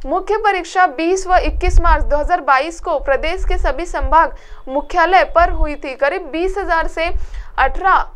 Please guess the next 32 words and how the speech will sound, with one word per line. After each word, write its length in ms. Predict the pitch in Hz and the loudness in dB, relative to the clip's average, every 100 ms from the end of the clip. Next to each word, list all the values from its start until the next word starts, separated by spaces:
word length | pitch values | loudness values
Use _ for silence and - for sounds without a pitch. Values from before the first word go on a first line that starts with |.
| 294 | -2
हजार 340 | 269 320 311 | 0 0 0
शामिल 440 | 311 302 269 330 339 | 0 2 2 2 -6
हुए 240 | 311 254 247 | 0 0 0
थे। 120 | 220 - - - - - - - - - | -6 -4 -6 -4 -4 -4 -6 -12 -20 -2
औसत 380 | 269 285 427 415 - - - | -2 0 -2 -4 -14 -8 -2
अट्ठासी 420 | 277 339 339 427 | -2 0 0 0
प्रतिशत 540 | 427 415 381 392 415 | -2 0 0 0 -2
उपस्थिति 520 | 415 302 302 339 339 359 | 0 0 0 -4 -2 0
रही। 280 | 277 262 247 | 0 0 -4
मुख्य 340 | 269 359 403 | -4 -2 -2
परीक्षा 400 | 415 370 - 381 | -2 -4 -2 -2
का 140 | 370 370 | 0 0
रिजल्ट 420 | 311 277 320 320 - - - | 0 0 0 -2 -14 -20 -6
तीस 280 | 330 370 381 | 0 2 2
अगस्त 420 | 330 330 196 - - - | 2 4 2 -2 -20 -4
दो 140 | 254 302 | 2 2
हज़ार 220 | 302 370 | 2 -4
बाईस 380 | 262 285 302 349 | 0 0 0 -4
को 280 | - 330 370 - - | -6 -4 -6 -12 -20
जारी 360 | 233 294 294 - | 0 2 2 0
किया 260 | 330 294 277 | -4 -2 -2
जाएगा। 440 | 269 233 220 180 - - - - | -2 -2 -4 -8 -10 -20 -20 0
तो 100 | 415 | 4
आइए 300 | 392 349 415 | 4 4 0
देखते 380 | 302 339 330 - | -2 -4 -4 -6
हैं 240 | 381 392 381 | -4 -2 0
अगली 300 | 294 302 320 | 0 -2 -6
खबर, 380 | 320 233 240 - | -6 -2 -2 2
आज 300 | 311 381 381 | 4 4 0
का 220 | - 349 370 - | 0 0 0 2
करंट 360 | 311 302 294 262 | 4 4 2 -2
अफेयर्स। 600 | - 240 226 - - | 0 -2 -2 -4 -8